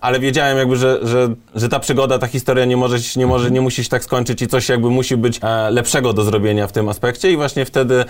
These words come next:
Speaker 1: e, za-, wyszedłem trochę już na język angielski, w sensie zacząłem się uczyć po angielsku, gdzie wtedy tych informacji było, e, w języku angielskim już zdecydowanie więcej niż w polskim, bo teraz mamy oczywiście ogromny boom i jakby wszędzie możemy przeczytać, jak schudnąć. Kiedyś tego nie było. I wtedy jakby ta moja dieta jakby coraz bardziej ewoluowała,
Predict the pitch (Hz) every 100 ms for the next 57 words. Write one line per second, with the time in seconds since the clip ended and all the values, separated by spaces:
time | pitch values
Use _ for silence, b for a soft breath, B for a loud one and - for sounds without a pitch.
0 | B B 107 117 113 120 117 123 127 123
1 | 123 120 123 127 123 120 120 120 117 113
2 | - 170 151 123 120 113 101 117 113 120
3 | 98 120 113 117 113 113 110 113 101 113
4 | - 113 110 110 113 107 110 113 110 107
5 | 104 110 110 107 110 113 107 113 113 107
6 | 113 107 110 113 110 110 110 110 107 101
7 | 98 - 107 95 - 107 101 98 101 98
8 | 98 117 113 117 113 107 113 107 101 95
9 | 101 101 92 107 101 101 98 92 98 92
10 | 120 98 95 90 90 85 92 92 95 98
11 | 95 110 135 151 - 110 101 104 104 101
12 | 101 143 240 - _ 120 113 131 127 127
13 | 127 131 127 127 127 123 120 131 127 120
14 | 123 127 123 127 123 120 131 175